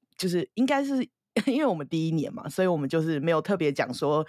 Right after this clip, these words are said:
要给人家对方惊喜，所以我们都是讲好说要送什么礼物。可是这样就没有惊-，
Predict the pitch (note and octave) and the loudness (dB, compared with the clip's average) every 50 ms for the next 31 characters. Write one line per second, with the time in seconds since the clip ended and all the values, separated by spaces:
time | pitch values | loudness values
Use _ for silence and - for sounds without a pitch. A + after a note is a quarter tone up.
0 | - - - - - G3 F3+ D#3 D#3+ C3+ C#3 D3 D3+ D#3 - - G3 D3+ C#3+ D#3+ | -6 -16 -14 -4 0 0 0 2 0 0 0 0 0 0 0 0 0 0 2 0
1 | D3 D3+ D#3 C#3+ D#3 C3+ B2 D#3+ - - - - - - D#4 E4 C4 F#3+ F3+ A3 | 0 -2 -2 -2 0 0 0 -2 -2 -6 -8 -6 -2 0 2 2 2 0 0 0
2 | A#3 B3+ G#3+ - - D3 C3+ D#3+ D#3+ F#3 - - D3+ - F3 E3 F3 F#3+ - - | 0 0 -2 -2 -2 -2 -2 -4 -4 -6 -6 -6 -4 -2 0 2 2 0 -2 -4
3 | - E3 D#3 - - - - - - A2 - - - C4 F#4 G4+ - B4 A#4 G#4 | -6 -6 -6 -10 -10 -10 -12 -10 -10 -10 -6 -4 -2 -2 -2 -2 0 0 0 0
4 | F#4 F#4+ G#4 F4+ D4+ C#4+ B3 F#3 F#3 - A#3 A3+ A3+ A#3+ B3+ B3+ | 0 0 0 2 2 2 0 0 -2 -4 -2 0 2 2 2 0